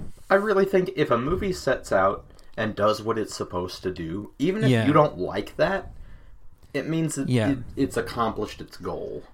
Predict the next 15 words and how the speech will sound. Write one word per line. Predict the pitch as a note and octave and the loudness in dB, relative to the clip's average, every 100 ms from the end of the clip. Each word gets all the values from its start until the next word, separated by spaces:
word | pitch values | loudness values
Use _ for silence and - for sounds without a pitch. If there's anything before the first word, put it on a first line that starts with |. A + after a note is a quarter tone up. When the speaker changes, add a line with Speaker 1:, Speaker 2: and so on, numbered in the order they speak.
| - - | -18 -8
Speaker 2:
Yeah. | C3 A#2 | 0 2
Speaker 1:
So, | A#2+ B2+ | 4 2
Speaker 2:
So | B2 F#3+ F3 | 8 12 12
Speaker 1:
it's, | D3 - - - - - - - F#3+ | 8 -2 -14 -18 -20 -20 -20 -10 -2
I | |
mean, | G#3 G3+ E3 | 0 2 4
Speaker 2:
Yeah. | B2+ | 2
Speaker 1:
it's | B2 | 2
entertainment | A#3+ - F#2 E2 D#2+ D#2 - | -4 -4 -6 -10 -10 -10 -12
at | G2 | -6
the | F#2 | -4
end | F2+ | -4
of | D#2 | -6
the | |
day. | D2+ D#2 G#2+ | -8 -6 -6